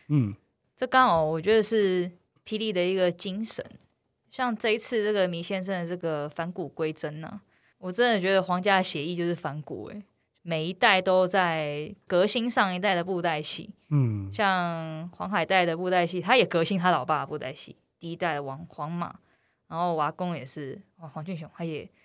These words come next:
Speaker 2: 革新了，就是黄海带的布袋戏。我爸也是。那到我们这边，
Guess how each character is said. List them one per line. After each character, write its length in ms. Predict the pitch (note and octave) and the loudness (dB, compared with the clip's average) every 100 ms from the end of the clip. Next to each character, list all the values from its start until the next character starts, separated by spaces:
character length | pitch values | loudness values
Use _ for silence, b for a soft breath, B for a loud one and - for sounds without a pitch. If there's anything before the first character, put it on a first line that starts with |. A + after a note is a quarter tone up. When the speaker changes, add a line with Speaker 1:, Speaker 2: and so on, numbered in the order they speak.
| B B - | B B -4
Speaker 2:
革 180 | E3 F3 | -2 0
新 260 | F3+ F#3 | -2 -4
了， 140 | F3+ D3+ | -4 -4
就 100 | E3 | -8
是 60 | |
黄 160 | D#3+ D#3 | -8 -10
海 100 | C#3 | -10
带 120 | D3 | -10
的 60 | C#3 | -10
布 100 | D3 | -12
袋 100 | - | -12
戏。 140 | - | -12
我 80 | - D#3 | -12 -4
爸 260 | A3+ F3+ | -2 -2
也 100 | C#3 | -8
是。 300 | C#3 - C#3+ - _ _ | -12 -14 -14 -18 _ _
那 80 | A#3+ | -8
到 220 | A#3 B3 | 0 2
我 80 | F3+ | 2
们 140 | D3 E3+ | -2 -4
这 100 | G#3 | -4
边， 400 | G3+ F3 E3 | 0 -2 -2